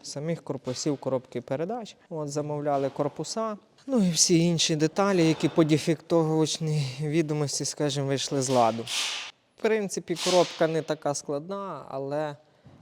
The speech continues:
займає там певний час. Буде видно ось такий один корпус. Ось він тут пішов, його і знос такий видно,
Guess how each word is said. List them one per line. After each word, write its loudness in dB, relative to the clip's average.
займає -6
там -14
певний -8
час. -10
Буде 0
видно 0
ось -8
такий -4
один -4
корпус. -8
Ось -12
він -8
тут -8
пішов, -6
його -6
і -4
знос -10
такий -10
видно, -8